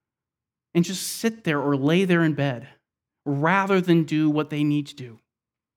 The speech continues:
Just the simple tasks of life become impossible. They've reached a point of despair and hopelessness.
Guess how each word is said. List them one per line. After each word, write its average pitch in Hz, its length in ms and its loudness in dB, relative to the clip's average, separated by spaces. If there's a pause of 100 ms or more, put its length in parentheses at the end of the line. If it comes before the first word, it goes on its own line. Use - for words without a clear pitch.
(2250)
Just 220 260 -2
the 175 60 -6
simple 220 480 0
tasks - 640 -10
of 135 180 -14
life 127 500 -10
become 139 380 -6
impossible. 123 800 -14 (2750)
They've 151 300 0
reached 180 260 2
a 151 80 -4
point 165 380 0
of 135 100 -12
despair 147 540 -4
and 123 160 -8
hopelessness. - 840 -10